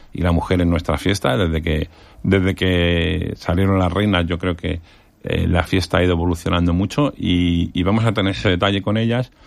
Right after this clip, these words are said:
Y luego también hay un concierto magnífico de la Sociedad Musical Lilla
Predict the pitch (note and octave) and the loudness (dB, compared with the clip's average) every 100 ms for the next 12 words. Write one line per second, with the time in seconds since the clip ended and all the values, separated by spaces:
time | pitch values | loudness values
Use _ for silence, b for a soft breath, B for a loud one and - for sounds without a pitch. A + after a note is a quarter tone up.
0 | B - G#2 A#2+ B2+ B2+ C3 B2 A#2 A2+ | B 0 2 2 2 2 2 2 0 0
1 | G2+ - A#2+ G#2+ G#2 G2 G2 A2 A#2 A#2+ | -4 0 -2 -2 -2 0 0 0 -2 -2
2 | C3+ D3 B B B - F#2 F2 F2 F2 | -2 -2 B B B -2 -2 0 -2 0
3 | F#2 F#2+ F2+ F#2+ G2 F#2+ G2 A2+ B2+ C3+ | 0 0 -2 -2 0 0 2 2 0 -2